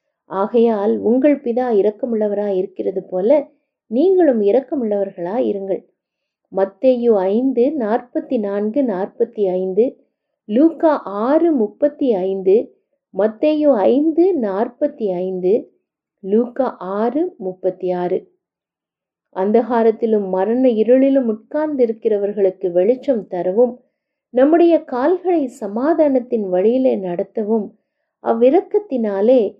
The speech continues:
உன்னதத்திலிருந்து தோன்றின அருணோதயம் நம்மை சந்தித்திருக்கிறது. லூக்கா ஒன்று, எழுபத்தி எட்டு, எழுபத்தி ஒன்பது. சிலுவையின் மகிமை.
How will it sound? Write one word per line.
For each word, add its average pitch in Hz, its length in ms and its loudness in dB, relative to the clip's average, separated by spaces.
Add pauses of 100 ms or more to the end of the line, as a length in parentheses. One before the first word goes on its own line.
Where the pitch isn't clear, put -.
(360)
உன்னதத்திலிருந்து 302 1000 2
தோன்றின 240 520 -2
அருணோதயம் 220 800 0
நம்மை 185 380 -6 (100)
சந்தித்திருக்கிறது. 202 920 -4 (840)
லூக்கா 220 420 0 (100)
ஒன்று, 226 760 0
எழுபத்தி 233 580 -2
எட்டு, 190 420 0
எழுபத்தி 185 500 -2
ஒன்பது. 170 420 -6 (1200)
சிலுவையின் 311 760 2
மகிமை. 185 420 -6